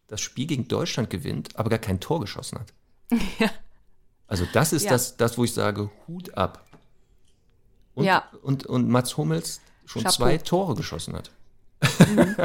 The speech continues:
Speaker 1: <laughs> Also,
Speaker 2: Muss man
Speaker 1: in,
Speaker 2: auch
Speaker 1: zwar
Speaker 2: mal
Speaker 1: auf das
Speaker 2: sagen,
Speaker 1: falsche
Speaker 2: stimmt.
Speaker 1: Tor, also das
Speaker 2: Ja.
Speaker 1: auch wieder, aber, äh, egal. Also in der,
Speaker 2: Ja.
Speaker 1: in der Bilanz nachher ist das trotzdem Tor.
Speaker 2: Hauptsache das Runde ist im Eckigen, ne?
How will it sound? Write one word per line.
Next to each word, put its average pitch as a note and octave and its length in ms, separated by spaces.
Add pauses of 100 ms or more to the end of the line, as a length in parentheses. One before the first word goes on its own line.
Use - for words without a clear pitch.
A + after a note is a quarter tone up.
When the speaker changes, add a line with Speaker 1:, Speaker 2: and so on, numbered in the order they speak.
Speaker 1:
<laughs> - 160
Also, - 320 (960)
Speaker 2:
Muss G#3+ 120
man B3 120
Speaker 1:
in, F#3 80
Speaker 2:
auch F#3 40
Speaker 1:
zwar D#3+ 160
Speaker 2:
mal F3+ 40
Speaker 1:
auf F#3 80
das D3 140
Speaker 2:
sagen, D#3+ 100
Speaker 1:
falsche D3+ 160
Speaker 2:
stimmt. G2+ 160
Speaker 1:
Tor, G#3 380 (260)
also A2 240
das A2+ 240
Speaker 2:
Ja. D#3+ 260
Speaker 1:
auch - 140
wieder, - 200
aber, A2 320 (300)
äh, - 160
egal. D#3 400 (160)
Also G2+ 160
in G#2 160
der, A2 140 (100)
Speaker 2:
Ja. A#2+ 140
Speaker 1:
in A#2 80
der A2 100
Bilanz G#2 400
nachher C#3 380
ist A#2+ 160
das - 320
trotzdem - 340
Tor. - 260 (500)
Speaker 2:
Hauptsache F#3+ 580
das E3 180
Runde E3+ 200
ist - 80
im D3 80
Eckigen, C#3 340
ne? D3+ 120